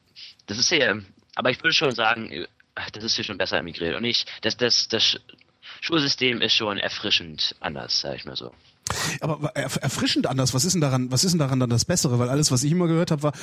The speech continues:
Speaker 2: naja, im Grunde lernt man halt nur auswendig, wird dann, das wird dann hinterher abgefragt und, äh, daraus Zusammenhänge zu erkennen, äh, ist einem dann selbst überlassen.
Speaker 1: Das kommt halt ziemlich aufs Fach an.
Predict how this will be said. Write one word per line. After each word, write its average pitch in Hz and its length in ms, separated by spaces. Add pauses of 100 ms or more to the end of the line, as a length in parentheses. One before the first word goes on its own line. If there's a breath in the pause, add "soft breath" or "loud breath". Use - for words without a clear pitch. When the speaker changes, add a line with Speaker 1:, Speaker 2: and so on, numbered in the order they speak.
(180 loud breath)
Speaker 2:
naja, 135 180
im 123 80
Grunde 127 240
lernt 131 220
man 127 120
halt 127 140
nur 139 180
auswendig, 147 480
wird 143 120
dann, 127 140
das 120 140
wird 135 120
dann 127 80
hinterher 127 320
abgefragt 147 580
und, 123 240
äh, 117 160 (380 loud breath)
daraus 117 360
Zusammenhänge 139 640
zu - 140
erkennen, 131 840
äh, 120 40
ist 131 120
einem 127 160
dann 127 100
selbst 131 300
überlassen. 98 460 (880)
Speaker 1:
Das 208 320
kommt - 260
halt - 160
ziemlich 147 380
aufs - 260
Fach - 260
an. - 160